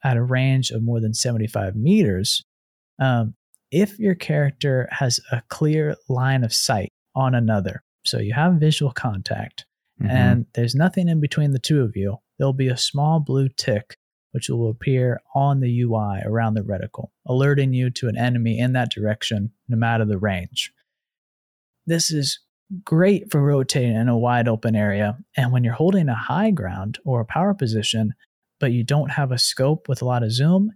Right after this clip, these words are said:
Speaker 1: you can actually know, okay, are people approaching? Or if you have the Kraber, this is a great <laughs> application. You know
Speaker 2: Mm-hmm.
Speaker 1: where people are further than the seventy-five meter range.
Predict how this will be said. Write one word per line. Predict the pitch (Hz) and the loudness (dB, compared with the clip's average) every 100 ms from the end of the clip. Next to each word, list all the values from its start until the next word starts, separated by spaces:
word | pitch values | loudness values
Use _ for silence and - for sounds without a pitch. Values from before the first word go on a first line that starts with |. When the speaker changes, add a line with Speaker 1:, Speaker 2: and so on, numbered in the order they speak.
| _ | _
Speaker 1:
you | 131 | -6
can | - | -2
actually | 156 170 - 143 | 0 0 0 -2
know, | 120 151 156 113 | 2 2 2 0
okay, | 117 139 | -2 -2
are | 117 117 | -2 -4
people | 120 117 | -4 -2
approaching? | 107 - 165 185 90 95 - - | -2 0 0 0 -6 -10 -16 -4
Or | 110 107 107 - _ _ 143 | 0 2 0 -4 _ _ -8
if | 117 | -2
you | 123 | 0
have | 131 120 | 0 0
the | 117 | -4
Kraber, | - 160 196 123 123 | -2 0 0 -2 -4
this | 131 127 | -2 -2
is | 131 | 0
a | 117 | 0
great | 123 170 180 - _ - - | 0 0 -2 -8 _ -14 -2
<laughs> | 139 - - | -2 -2 -4
application. | 135 - 131 196 233 - 92 120 | -2 0 0 0 0 -4 -6 -2
You | 127 | 0
know | 127 120 151 139 | 2 4 4 6
Speaker 2:
Mm-hmm. | 127 | 4
Speaker 1:
where | - | 4
people | 135 135 120 | 0 -2 0
are | 151 170 175 - _ _ _ _ | 2 2 0 -6 _ _ _ _
further | - - 185 185 135 | -6 0 2 2 2
than | 127 | 2
the | 120 | 0
seventy-five | - 120 110 123 113 | 0 0 0 0 0
meter | 110 101 | -2 -4
range. | 95 87 - - | -6 -6 -10 -16